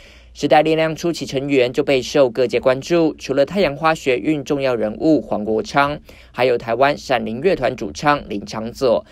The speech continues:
司法改革基金会前执行长林峰正等人。相较于蓝绿两党，少了许多政治包袱的时代力量，长期关注许多社会议题，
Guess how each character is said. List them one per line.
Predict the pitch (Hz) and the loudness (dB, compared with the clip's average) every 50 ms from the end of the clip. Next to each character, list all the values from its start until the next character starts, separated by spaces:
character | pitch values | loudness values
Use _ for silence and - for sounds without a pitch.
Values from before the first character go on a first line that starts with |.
| - - - | -20 -20 -20
司 | - - 147 135 | -6 -6 -4 0
法 | 139 131 | 0 0
改 | 110 113 107 | 0 0 -2
革 | 104 110 110 117 | 0 0 0 0
基 | 113 135 131 | -2 -4 -8
金 | - 139 139 | -8 -10 -6
会 | 139 165 160 143 | 0 2 2 2
前 | 117 - - 117 113 | 2 0 -6 -6 -6
执 | 113 113 139 120 | -4 -4 -6 -6
行 | 117 - 147 147 | -4 -4 -6 0
长 | - 151 123 104 101 - | 2 0 0 0 -2 -8
林 | 107 98 98 101 | -12 -12 -12 -6
峰 | 107 131 135 139 | -4 -4 -4 -2
正 | 139 165 151 123 | 0 0 0 0
等 | 113 - 98 87 | 0 -4 -6 -6
人。 | 85 92 95 90 98 127 - - _ - - - - - - - - - - _ _ | -8 -8 -8 -8 -8 -8 -10 -12 _ -20 -20 -20 -20 -20 -20 -20 -20 -20 -20 _ _
相 | _ - 160 160 156 | _ -4 -4 0 2
较 | 170 160 | 2 4
于 | 151 139 | 4 4
蓝 | 127 123 120 123 | 2 2 0 0
绿 | 139 160 151 | 0 0 2
两 | 123 113 120 131 123 | 2 2 0 0 0
党， | 139 131 123 104 - - | 0 0 0 -2 -6 -8
少 | - 135 139 | -4 -2 0
了 | 151 156 | 0 -2
许 | 147 - 135 120 | -2 -4 -6 -4
多 | 110 160 170 175 175 | 0 4 4 4 4
政 | 170 - 190 160 | 4 2 0 0
治 | 147 156 | 0 -2
包 | 156 160 160 170 | 0 2 0 0
袱 | 165 - 127 | 0 -2 -2
的 | 117 120 | -4 -4
时 | - - 123 | -2 -4 -2
代 | - 147 156 | 0 0 0
力 | 151 156 151 | 2 0 0
量， | 151 175 165 156 151 - - | 2 2 2 2 2 -2 -8
长 | - - - 123 143 151 | -12 -10 -8 -8 -8 -8
期 | - - - 123 120 | -10 -8 -8 -8 -6
关 | 113 - 143 143 147 | -2 -2 -2 -2 -2
注 | 143 - 180 170 151 | 0 0 0 2 0
许 | 147 - - 101 | -2 -4 -8 -6
多 | 98 123 127 131 | -2 -2 -2 -2
社 | - - 139 | -2 -4 -6
会 | 117 - 135 | -4 -2 -4
议 | - - 156 135 | -4 -4 -6 -6
题， | - - - 104 98 107 131 - | -8 -8 -6 -4 -4 -4 -4 -6